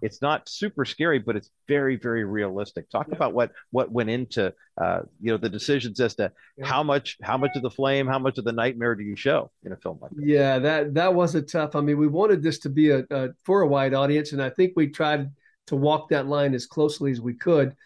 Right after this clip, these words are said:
Speaker 1: Mm-hmm.
Speaker 2: but yet be authentic and be real in the way that we dealt with those issues.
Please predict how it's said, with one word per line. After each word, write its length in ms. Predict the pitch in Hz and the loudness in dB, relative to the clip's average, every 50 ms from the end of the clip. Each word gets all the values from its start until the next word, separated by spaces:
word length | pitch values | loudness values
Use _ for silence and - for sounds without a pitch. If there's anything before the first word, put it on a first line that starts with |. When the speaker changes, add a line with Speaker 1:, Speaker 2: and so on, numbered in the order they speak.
| - - | -20 -18
Speaker 1:
Mm-hmm. 180 | 110 107 110 | -16 -6 0
Speaker 2:
but 140 | 113 175 170 | 2 2 4
yet 240 | 165 170 160 147 139 | 4 4 2 2 2
be 140 | 165 175 175 | 4 4 4
authentic 580 | 156 143 139 - 165 160 147 - 151 143 143 | 4 2 0 0 -2 -2 -2 -2 -4 -4 -2
and 120 | 143 135 127 | -2 -2 0
be 120 | 143 131 | 0 -2
real 380 | 123 120 135 143 156 151 131 131 | 0 0 2 2 4 2 2 2
in 80 | 123 | 0
the 100 | 123 127 | -2 -2
way 140 | 123 131 135 | -2 -2 -4
that 120 | 127 135 131 | -4 -4 -6
we 140 | 131 120 | -6 -6
dealt 300 | 120 127 135 135 139 - | -4 0 0 0 0 -2
with 120 | 139 120 - | -4 -6 -4
those 220 | 131 123 120 123 | -4 -4 0 2
issues. 540 | 160 175 170 - 147 131 120 120 - - | 2 2 2 2 0 0 0 0 -2 -6